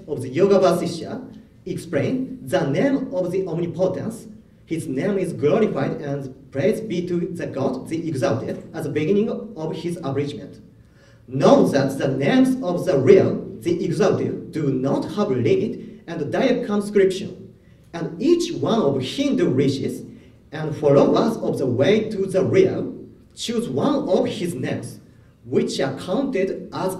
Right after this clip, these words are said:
avatars, or the stages of his self-disclosures. Original word is tajalliyat, and they matter the name, unquote. Panipati's claim is clear.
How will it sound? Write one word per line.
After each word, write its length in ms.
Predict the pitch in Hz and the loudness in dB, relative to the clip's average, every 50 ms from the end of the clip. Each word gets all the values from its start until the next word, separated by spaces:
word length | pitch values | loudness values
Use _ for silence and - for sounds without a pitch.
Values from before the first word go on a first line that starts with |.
| - - | -6 0
avatars, 840 | 170 185 214 214 - - 214 208 - - - 269 - - - - - - - - - - - - - _ | 2 6 6 6 6 6 4 4 2 2 0 -2 -2 -4 -8 -10 -14 -18 -20 -20 -20 -20 -20 -20 -4 _
or 140 | 190 208 | 6 6
the 100 | 208 202 | 6 6
stages 640 | 190 - - - 220 196 143 - - - - - - | 2 -2 0 2 2 4 4 2 0 -2 -4 -6 -8
of 220 | 175 165 165 214 - | -6 -2 -2 -2 -2
his 540 | - - - 190 190 - - - - - | -2 -4 0 0 0 0 0 -8 -14 -10
self-disclosures. 920 | - 165 165 165 - - - 147 139 - - 185 156 131 113 107 104 - - - | -6 -6 -6 -4 -6 -6 -6 -8 -6 -2 -2 0 0 0 -2 -2 -6 -8 -10 -6
Original 380 | 165 151 156 - - 160 147 139 | -4 -4 -4 -4 -6 -6 -4 -2
word 280 | 127 139 123 117 - 135 | 0 0 0 0 -2 -4
is 120 | 127 127 | -4 -6
tajalliyat, 840 | - 143 139 143 139 127 127 127 127 127 117 110 - - - - - - - - - - - - - - - | -4 -4 -2 0 0 2 4 4 6 4 4 2 0 -6 -8 -12 -16 -18 -20 -20 -20 -20 -20 -20 -20 -14 -10
and 160 | 180 170 151 | -8 -6 -2
they 180 | - 196 185 135 | 2 2 2 2
matter 380 | 131 151 175 170 143 214 - | 2 0 0 2 2 2 0
the 160 | - 139 131 | 0 -2 -2
name, 400 | 110 104 - - - 107 - - - - - _ - - - _ | -4 -4 -6 -10 -12 -14 -16 -18 -20 -20 -20 _ -20 -20 -18 _
unquote. 480 | 147 147 139 123 117 113 101 - - - - - - - - - - - - - _ - - _ _ _ _ - _ _ _ _ - - - - - - - - - - | -4 -4 -4 -2 -4 -6 -8 -8 -12 -16 -18 -20 -20 -20 -20 -20 -20 -20 -20 -20 _ -20 -20 _ _ _ _ -20 _ _ _ _ -20 -20 -20 -20 -20 -20 -20 -20 -12 -4
Panipati's 560 | - 202 240 240 233 233 233 220 226 214 190 - | 0 0 0 0 2 2 2 4 4 4 2 2
claim 500 | - - 185 180 175 175 160 139 139 - | -4 -2 0 0 2 0 0 -2 -2 -2
is 140 | 139 123 | -4 -6
clear. 460 | - - - 135 127 135 127 - - | -8 -8 -6 -2 0 0 0 -2 -4